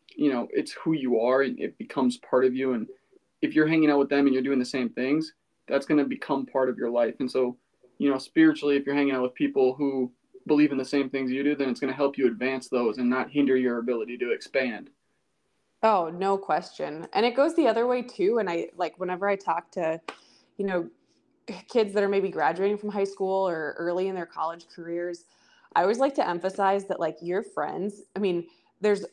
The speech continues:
Speaker 2: so much data that says that you become the average of the five people you spend the most time around. So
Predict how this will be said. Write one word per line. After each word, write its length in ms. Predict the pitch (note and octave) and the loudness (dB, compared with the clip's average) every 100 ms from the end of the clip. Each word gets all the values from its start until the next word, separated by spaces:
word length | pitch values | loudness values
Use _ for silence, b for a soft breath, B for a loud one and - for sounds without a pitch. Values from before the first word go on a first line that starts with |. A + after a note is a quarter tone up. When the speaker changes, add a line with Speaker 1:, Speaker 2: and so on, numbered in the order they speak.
| _ | _
Speaker 2:
so 320 | - - C4 | -20 -2 2
much 280 | C4+ C4 E3+ | 2 0 -2
data 320 | F3+ E3+ D#3 C#3+ | 0 2 2 -2
that 140 | D3 | -6
says 300 | - D#3 D#3 | -2 -2 -2
that 80 | - | -8
you 120 | F3+ | -8
become 280 | F#3 G3 G#3+ | -8 -6 -4
the 120 | G3+ | -2
average 380 | D#3+ D#3 D#3+ E3 | 0 0 -2 -8
of 100 | D#3+ | -10
the 80 | E3+ | -6
five 300 | D#3 D#3 D#3+ | -4 -4 -6
people 300 | F#3 F#3 F#3+ | -10 -6 -6
you 120 | F3 | -6
spend 300 | - D#3 D#3+ | -8 -10 -10
the 60 | |
most 380 | D#3+ E3 D#3+ D#3+ | -10 -8 -8 -8
time 240 | - C#3+ D3 | -10 -10 -8
around. 420 | C3+ - G#2 - _ _ _ | -10 -10 -12 -18 _ _ _
So 520 | - A3 G3+ F#3 F3 | -6 2 4 4 0